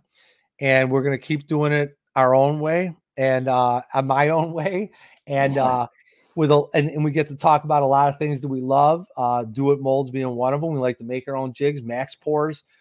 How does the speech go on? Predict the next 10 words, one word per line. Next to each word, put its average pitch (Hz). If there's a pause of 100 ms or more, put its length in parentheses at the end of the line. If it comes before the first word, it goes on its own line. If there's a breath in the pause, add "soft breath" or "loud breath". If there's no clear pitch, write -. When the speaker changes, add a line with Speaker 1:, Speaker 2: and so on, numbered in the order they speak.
(380)
Speaker 1:
Um, 120
and 127
if 120
you 160
don't 160
pour, 180 (120)
n-, 143
no 147
big 143
deal. 143